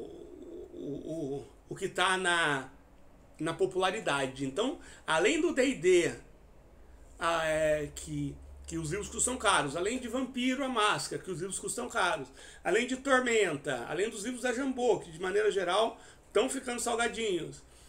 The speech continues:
tem coisas muito mais em conta, né? E quando você parte pra cena independente, tá? Você passa a ter acesso a coisas ainda mais acessíveis e muita coisa mais barata.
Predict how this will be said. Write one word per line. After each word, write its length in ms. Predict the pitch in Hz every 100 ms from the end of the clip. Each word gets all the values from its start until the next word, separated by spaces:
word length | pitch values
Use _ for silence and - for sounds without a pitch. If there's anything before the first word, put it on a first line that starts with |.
| - - -
tem 240 | 440 466
coisas 440 | - 254 254 320 247
muito 320 | 233 233 262
mais 220 | 254 254
em 80 | 349
conta, 600 | 339 277 277 202 147 143 - - - -
né? 380 | 127 127 143 139 - - - - - - - - - - - - - -
E 120 | -
quando 240 | - 208 226
você 260 | 226 -
parte 400 | - 196 185 -
pra 180 | 180 170
cena 400 | - - 233 277
independente, 960 | 226 160 - 135 120 143 214 - - 104
tá? 280 | 127 147 180 - - - - - 147
Você 280 | 180 -
passa 320 | 208 240 208 -
a 40 |
ter 120 | -
acesso 440 | 208 - 214 - 247
a 60 |
coisas 400 | 233 208 185 175
ainda 420 | 170 233 294 302
mais 360 | 262 180 165 156
acessíveis 720 | 147 147 - 190 202 254 247
e 40 | 233
muita 400 | 196 240 262 285
coisa 460 | - 185 202 196
mais 300 | 220 175 185
barata. 480 | 208 240 185 143 -